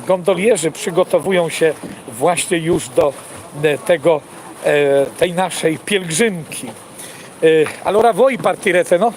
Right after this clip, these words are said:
Con noi, voi. Sì. A więc, e, mówią, m-, pytam się. Sì, sì. A więc... Certo.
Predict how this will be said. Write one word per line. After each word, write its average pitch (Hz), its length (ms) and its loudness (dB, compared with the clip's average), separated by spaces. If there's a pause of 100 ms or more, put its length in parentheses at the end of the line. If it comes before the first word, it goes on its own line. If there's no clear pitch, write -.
Con 160 140 2
noi, 156 160 2 (100)
voi. 151 220 2 (2250)
Sì. 143 260 0 (640)
A 151 100 2
więc, 156 300 -2
e, 160 80 4
mówią, 170 320 0
m-, 156 400 -4 (260)
pytam 156 300 0
się. 139 100 -12 (880)
Sì, 196 320 0
sì. 170 200 2 (520)
A 160 100 2
więc... 180 300 -4 (1900)
Certo. 233 420 0